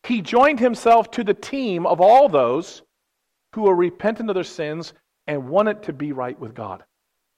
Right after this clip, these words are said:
So in his baptism, the baptism of John, it was a baptism of repentance. And in that baptism, when he was baptized, he didn't have sins, but he already became a human being in his birth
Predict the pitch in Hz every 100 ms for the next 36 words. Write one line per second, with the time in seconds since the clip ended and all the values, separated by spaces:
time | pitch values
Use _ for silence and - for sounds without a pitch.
0 | _ _ _ _ _ - 202 190 180 -
1 | _ _ _ _ - 190 254 247 226 220
2 | 262 - 180 143 165 180 156 165 220 226
3 | 214 208 147 220 220 151 160 160 156 214
4 | 233 202 208 202 226 226 127 - - _
5 | _ _ _ _ _ - 175 208 277 285
6 | 269 220 254 240 196 160 160 254 311 -
7 | 165 143 156 156 175 - _ - 277 294
8 | 294 233 208 277 269 - 202 175 - _
9 | - 202 208 247 320 254 214 202 233 208
10 | 196 190 160 269 262 208 165 123 277 254
11 | 214 -